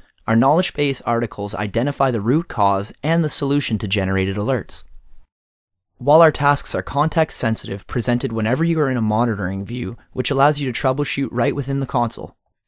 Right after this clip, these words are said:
Our management pack also comes with built-in reports such as error and performance summaries, which help you to understand the health performance of key elements of your Oracle database and rack environment.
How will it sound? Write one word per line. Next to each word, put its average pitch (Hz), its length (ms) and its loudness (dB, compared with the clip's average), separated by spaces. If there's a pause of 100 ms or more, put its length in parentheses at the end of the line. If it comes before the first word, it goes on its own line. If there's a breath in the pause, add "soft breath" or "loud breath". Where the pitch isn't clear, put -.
(140)
Our 120 140 4
management 170 460 4
pack 160 320 4
also 147 340 6
comes 104 300 0
with 104 160 -6
built-in 143 340 4
reports 107 580 0
such - 280 0
as 107 120 0
error 127 320 4
and 123 140 2
performance 131 480 0
summaries, 104 560 -4 (240 soft breath)
which 123 160 0
help 143 220 4
you 143 80 2
to 123 100 2
understand 139 500 0
the 120 40 -2
health 120 260 2
performance 104 540 -2
of 87 100 -6
key 147 300 0
elements 110 420 0
of 101 160 -4
your 107 160 0
Oracle 123 380 2
database 98 640 0
and 101 120 0
rack 98 300 0
environment. - 580 -6